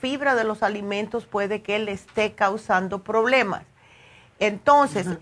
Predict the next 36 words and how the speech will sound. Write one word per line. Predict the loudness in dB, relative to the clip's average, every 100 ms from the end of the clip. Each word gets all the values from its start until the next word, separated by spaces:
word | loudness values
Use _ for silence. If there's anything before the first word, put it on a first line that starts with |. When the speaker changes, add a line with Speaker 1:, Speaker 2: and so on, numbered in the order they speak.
| -8
Speaker 1:
lo | 0 2 4
que | 2
yo | 2 4
voy | 6 6
a | 4
sugerirle | 2 0 0 2 -2 2 4
a | 4
ella | 4 2 2
va | 6 4
a |
ser | 4 2 4 4 2 -10 _ -20 -20 _ _
el | 2 2
fibra | 2 4 8 6
flax | 8 6 6 2
en | 0
cápsulas | 6 6 6 -2 0 2
que | 0
se | 0
me | 2 2
tome | 2 2 2
por | 2 4
la | 4
noche | 4 2 2 0
de | 2 2
dos | 4 2 4
a | 4
tres | 4 2 2 -2 -18 -20 _
para | 6 8 6
poder | 2 4 4
evacuar | 4 6 4 4 6 8 6 4
bien | 0 0 0
de | 0
noche, | 2 2 0 -6 -6 0
ca-, | 2 4
ca-, | 4
al, | 4